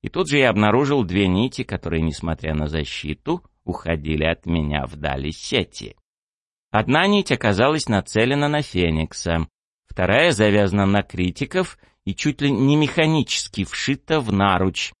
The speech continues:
Связь с информаторием и загрузка данных из сети,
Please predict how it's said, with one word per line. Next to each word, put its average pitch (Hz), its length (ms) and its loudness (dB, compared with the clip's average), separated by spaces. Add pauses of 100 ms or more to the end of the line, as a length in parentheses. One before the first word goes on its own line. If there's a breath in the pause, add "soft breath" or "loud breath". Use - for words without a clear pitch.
(340)
Связь 127 420 0
с - 120 -6
информаторием 117 880 2 (220 soft breath)
и 110 100 -2
загрузка 107 640 2
данных 104 580 2
из 110 160 -4
сети, 80 640 -2